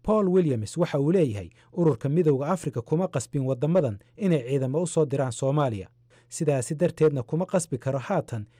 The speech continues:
inay shaaciyaan tirada askarta ee ka dhimata. Laakiin waxaa jira waddamo iyo hay-ado caalami ah oo iyagu maalgeliya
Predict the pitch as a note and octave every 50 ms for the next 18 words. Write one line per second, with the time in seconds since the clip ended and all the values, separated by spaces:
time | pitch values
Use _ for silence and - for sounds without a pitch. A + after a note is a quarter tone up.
0 | _ - G#3 G3 F3+ D3 A#2+ - - D3+ C3 A2 - D3+ F3 E3 C#3 B2 A2+ -
1 | - D#3 D#3+ F3+ D#3+ C#3+ B2+ A#2+ - - F3+ E3 D3 - C3 C3 B2 - D3+ D3
2 | C#3 B2 A#2 A2+ A2+ - - - _ _ _ _ _ _ _ - D3+ D#3 D3+ -
3 | A3+ A#3 A#3+ G#3+ - - D#3+ C#3+ B2 A2 C#3 C#3 C3+ B2 C3 C3 A#2 C#3 C#3 D#3+
4 | F3 D#3+ D3 C#3+ A#2+ A#2+ C#3 C3+ C#3 D3 F#3 - - C3+ C#3 D#3+ F3+ E3+ C#3 A2
5 | F2+ - - _ _ _ _ _ - C3+ C3+ C#3 D#3+ F3+ D#3+ D#3 D3+ E3 F#3 D#3+
6 | B2+ A#2 A2+ B2 A#2+ A#2+ A#2+ A#2+